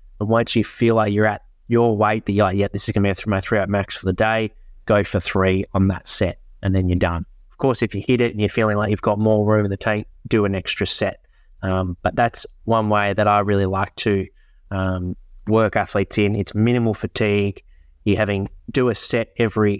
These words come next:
three minutes. Rest period really allows intensity. So for footballers, s-, 'cause they're so fit and used to doing work so regularly by doing circuits and conditioning on field and, um, all that, they apply that work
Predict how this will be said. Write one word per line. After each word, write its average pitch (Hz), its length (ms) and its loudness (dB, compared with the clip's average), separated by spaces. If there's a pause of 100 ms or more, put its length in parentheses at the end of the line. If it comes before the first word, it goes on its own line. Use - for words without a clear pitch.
three 113 400 0
minutes. 120 500 -2 (140)
Rest 113 320 0
period 107 320 2
really 107 480 2
allows 101 340 2
intensity. 113 720 -2 (380)
So 104 180 0
for 98 120 -6
footballers, 107 720 2
s-, - 240 -8
'cause - 200 -4
they're 101 140 0
so 101 360 0 (140)
fit - 400 -2
and 101 180 2
used 107 240 0
to 98 60 -4
doing 98 380 0
work 104 340 0
so - 180 -2
regularly 101 680 2
by 98 160 -2
doing 95 260 -2
circuits 107 640 -2
and 90 220 -6
conditioning 101 720 0
on 98 300 0
field 104 520 2
and, 90 160 -6 (540)
um, 95 320 0
all 104 200 2
that, 104 320 -2
they 101 100 2
apply 101 480 0
that 98 240 -4
work 101 280 -2